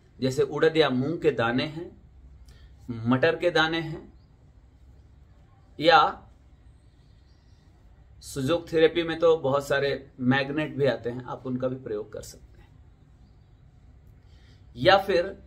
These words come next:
जिमी का भी, इस type की छोटी बड़ी चौकोर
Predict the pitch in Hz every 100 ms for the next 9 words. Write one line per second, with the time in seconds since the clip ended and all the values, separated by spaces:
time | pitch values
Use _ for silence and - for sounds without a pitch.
0 | - - - - 127 180 208 214 170 139
1 | 131 127 160 180 175 - 190 196 - -
2 | - _ _ - 151 151 165 160 143 147
3 | 156 156 - - - - - - - -
4 | - - - - - - - - - -
5 | - - - - - - 139 135 131 143
6 | 147 147 -